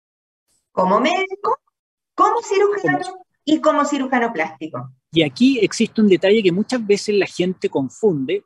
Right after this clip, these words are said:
Speaker 2: porque nuestro título, nuestro título de médico general es médico cirujano.
Speaker 1: Cirujano.
Speaker 2: Como el dentista es cirujano dentista. Pero esto viene, uno dice, bueno, pero si los médicos generales no son cirujanos,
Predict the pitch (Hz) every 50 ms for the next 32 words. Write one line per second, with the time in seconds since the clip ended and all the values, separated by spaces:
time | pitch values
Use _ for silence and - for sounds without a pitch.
0 | _ - 143 - - 160 151 - _ _ _ _ - 165 170 156 - - 151 160
1 | 156 - 240 277 - - 170 131 127 139 175 196 160 147 131 - - 123 - 175
2 | 190 190 196 180 151 139 131 131 123 131 135 151 165 180 196 208 - 202 - -
3 | - 180 185 196 160 131 123 139 349 - _ _ _ _ _ _ - 175 196 -
4 | - - - - _ _ _ _ _ _ 156 160 196 220 233 240 240 - - 226
5 | - - 185 170 156 - - 165 127 - 233 294 302 320 320 415 403 - 180 170
6 | - - _ _ _ _ _ _ _ _ _ _ _ _ - 160 147 151 151 170
7 | - _ _ _ - 156 139 135 160 160 - - 254 214 - _ - 170 165 160
8 | 160 170 - - - - - 143 127 113 - - 147 139 143 151 160 170 196 214
9 | - 294 - - _ - - _ _ _ _ _ - _ _ _ _ - 175 185
10 | 226 233 - - - 247 214 185 214 240 254 226 170 156 175 220 262 _ _ _
11 | - 170 185 185 185 202 196 - 196 180 220 254 247 196 156 170 160 151 - -
12 | 170 180 - - 165 165 156 165 180 214 233 233 233 202 - - 190 185 185 185
13 | 214 226 220 196 190 202 185 - 226 226 - - 220 190 - - - 214 226 226